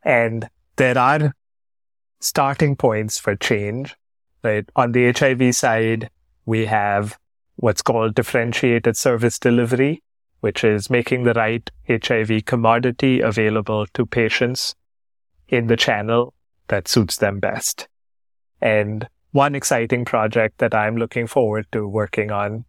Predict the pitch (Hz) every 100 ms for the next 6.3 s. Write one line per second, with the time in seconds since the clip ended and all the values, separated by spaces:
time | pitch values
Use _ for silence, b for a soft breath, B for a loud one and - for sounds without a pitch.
0 | _ - 107 107 110 - - 110 104 110
1 | 113 104 - 120 127 _ _ _ - -
2 | 104 104 104 101 - - _ _ _ _
3 | _ _ _ _ - 123 120 113 - 113
4 | 117 113 117 117 117 123 117 120 135 117
5 | 120 - 127 127 131 139 139 - 135 120
6 | 113 113